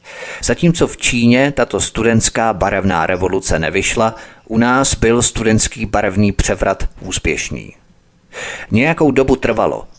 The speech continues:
než se podařilo otevřít zamčené archivy a vypátrat podrobnosti.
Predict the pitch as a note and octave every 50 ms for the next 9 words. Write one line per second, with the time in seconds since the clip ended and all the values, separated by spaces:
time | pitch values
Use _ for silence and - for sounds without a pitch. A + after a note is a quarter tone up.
0 | - - F#2 F2+ - - F#2+ E2+ - G#2 G2 G2 F#2 - - F2+ F2 F2 F2 F2
1 | - G#2 F#2+ E2+ - F#2+ E2+ E2+ - G2 F#2 F#2+ F#2+ - G2 F2 F2 E2+ E2+ E2+
2 | D#2+ - - - A2 F#2 F#2+ G2 G2 - F#2 F#2 F#2 F2+ F2 G2 F2+ - - G2
3 | F#2 F#2 - - F#2 F2 - - G#2 G#2 F#2+ G#2 G2+ F#2 F#2 D#2+ - - - -
4 | G#1+ -